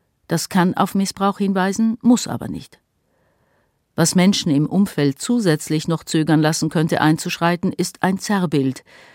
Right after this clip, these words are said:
Diese Familien können nach außen durchaus heil und intakt erscheinen. Die Kinder hängen augenscheinlich an ihren Tätern,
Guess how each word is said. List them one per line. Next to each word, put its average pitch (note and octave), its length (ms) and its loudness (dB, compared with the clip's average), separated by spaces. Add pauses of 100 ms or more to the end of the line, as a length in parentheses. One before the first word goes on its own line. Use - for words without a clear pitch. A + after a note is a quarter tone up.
(260)
Diese A#3+ 240 4
Familien F#3+ 720 4
können A#3+ 340 2
nach E3 200 -2
außen F#3 600 0
durchaus F3 680 -2
heil F3 400 0
und D3+ 260 0
intakt F3 540 -4
erscheinen. A2+ 720 -8 (580)
Die C3+ 80 -4
Kinder F3 320 4
hängen E3+ 340 2
augenscheinlich D3 760 2
an D3+ 80 2
ihren D3+ 220 2
Tätern, D3 500 0